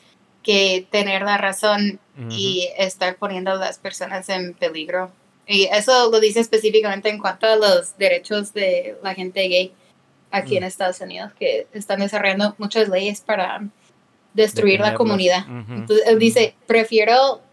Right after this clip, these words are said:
Speaker 1: si los religiosos dicen que no tengo la razón al estar a favor de estas personas, pues prefiero eso a tener la razón, porque es más natural,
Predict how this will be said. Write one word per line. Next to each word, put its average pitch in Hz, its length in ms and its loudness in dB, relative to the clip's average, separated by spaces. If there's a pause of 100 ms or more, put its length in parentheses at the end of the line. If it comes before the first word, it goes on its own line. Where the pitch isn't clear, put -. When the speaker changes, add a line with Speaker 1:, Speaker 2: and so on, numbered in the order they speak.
Speaker 1:
si 226 240 -2
los 202 300 -6
religiosos 208 480 -6
dicen 220 240 -4
que 233 100 -10
no 220 140 -8
tengo 233 240 -4
la 226 120 0
razón 226 480 -4 (120)
al 202 460 2 (440)
estar 202 280 0
a 220 80 2
favor 202 320 2
de 220 120 6
estas 220 220 -2
personas, 202 480 -2
pues 196 160 0 (160)
prefiero 196 440 0
eso 196 260 0
a 180 180 4
tener 180 320 -4
la 190 200 2
razón, 202 440 -10
porque 180 560 0
es 180 280 0
más 185 180 -6
natural, 185 640 0